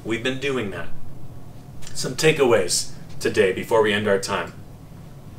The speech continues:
Being in the presence of God is a privilege. Can you see that? God has promised his presence to his people graciously. We might have thought Adam and Eve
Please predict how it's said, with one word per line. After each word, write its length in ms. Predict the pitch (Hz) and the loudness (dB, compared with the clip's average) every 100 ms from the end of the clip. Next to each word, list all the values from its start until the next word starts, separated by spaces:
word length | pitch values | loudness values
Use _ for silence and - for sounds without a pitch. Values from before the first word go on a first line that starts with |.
| - - 101 | -16 -12 -4
Being 440 | 120 131 151 160 135 | 2 4 4 2 2
in 280 | 127 135 | 2 2
the 80 | 147 | -2
presence 500 | - 127 120 139 143 | -2 4 4 2 0
of 140 | 151 117 | 0 4
God 420 | 104 92 95 - - - - - - | 4 6 2 -2 -12 -16 -16 -16 -4
is 240 | 107 107 | 0 2
a 40 | 107 | 2
privilege. 580 | - 95 95 87 - - - - - - | 0 -4 -4 -8 -8 -10 -14 -16 -16 -14
Can 100 | - | -6
you 100 | 127 | 0
see 200 | 147 135 | 2 2
that? 300 | 143 147 156 - - - - - - - - - - - - | 2 -2 -2 -4 -16 -16 -16 -18 -16 -16 -16 -16 -16 -16 -2
God 240 | - - 156 | 8 10 10
has 260 | 123 - - | 6 2 -4
promised 640 | - - 123 131 110 - | -4 4 6 6 2 0
his 160 | 110 - | -2 -2
presence 480 | - 117 101 98 - | 6 6 6 0 -2
to 120 | 110 98 | 0 0
his 120 | 92 | -2
people 460 | - 92 - - - - - - - - - | -6 -8 -6 -8 -10 -18 -18 -16 -16 -16 -12
graciously. 800 | - 110 120 131 - - 98 - - - - - - - | 0 6 8 8 4 0 -2 -6 -10 -16 -18 -16 -12 -4
We 100 | 120 | 2
might 160 | 135 | 4
have 100 | 131 | 4
thought 300 | - 139 135 | 8 10 10
Adam 220 | 123 127 127 | 8 8 6
and 80 | |
Eve 300 | 127 127 113 | 2 2 0